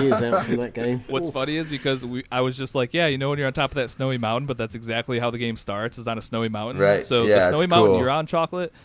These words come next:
Speaker 2: that's about eighty
Speaker 1: Yeah.
Speaker 2: hours before you get to the snowy mountain we're talking
Speaker 3: Yeah,
Speaker 2: about.
Speaker 3: if you don't go anywhere, you're at the end of the
Speaker 1: What?
Speaker 3: game.
Speaker 2: Yeah. <laughs>
Speaker 1: Oh,
Speaker 3: Just save
Speaker 1: fantastic.
Speaker 3: yourself eighty hours and figure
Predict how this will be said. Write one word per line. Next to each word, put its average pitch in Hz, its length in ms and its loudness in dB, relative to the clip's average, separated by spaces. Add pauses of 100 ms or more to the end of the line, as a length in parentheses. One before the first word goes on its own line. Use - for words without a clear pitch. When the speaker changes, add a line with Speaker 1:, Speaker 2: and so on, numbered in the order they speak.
(160)
Speaker 2:
that's 127 200 -4
about 131 260 0 (140)
eighty 143 340 -2
Speaker 1:
Yeah. 127 180 2
Speaker 2:
hours 117 400 2
before 117 480 0
you 113 100 -4
get 117 200 -2
to - 100 -18
the 113 60 -4
snowy 117 300 -2
mountain 107 360 -6
we're 113 200 0
talking 98 320 -4
Speaker 3:
Yeah, 98 220 6
Speaker 2:
about. - 180 2
Speaker 3:
if 113 160 0
you 127 80 6
don't 131 260 10
go 139 160 10
anywhere, 123 600 6
you're 98 180 4
at 95 160 4
the 101 160 6
end 104 140 4
of 98 80 4
the 90 60 2
Speaker 1:
What? 85 240 2
Speaker 3:
game. 160 120 0 (420)
Speaker 2:
Yeah. 247 100 8
<laughs> - 0 - (1000)
Speaker 1:
Oh, 196 80 2
Speaker 3:
Just 131 140 8
save 120 280 6
Speaker 1:
fantastic. - 60 0
Speaker 3:
yourself 104 360 4
eighty 98 320 4
hours 85 320 2
and 85 120 -12
figure 82 520 -8